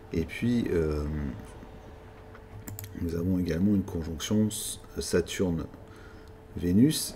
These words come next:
qui elle est au sextile, même pas au sextile d'ailleurs, elle est à rien du tout, euh, de ce côté-là, elle est simplement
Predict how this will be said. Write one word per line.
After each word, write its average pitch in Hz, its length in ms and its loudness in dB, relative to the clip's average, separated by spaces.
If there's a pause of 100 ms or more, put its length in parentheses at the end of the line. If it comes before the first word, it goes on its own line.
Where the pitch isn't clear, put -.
qui 98 220 6
elle 92 100 10
est 82 160 2
au 80 160 4 (380)
sextile, - 1000 0 (380)
même 104 180 8
pas 110 80 4
au 104 80 8
sextile - 440 -2
d'ailleurs, 87 440 4
elle 78 100 0
est 80 60 4
à 76 80 0
rien 82 160 2
du 78 160 -2
tout, 104 220 -2 (640)
euh, 76 360 0
de 76 120 0
ce - 80 -6
côté-là, 98 640 0
elle 82 140 2
est 82 40 2
simplement 98 640 0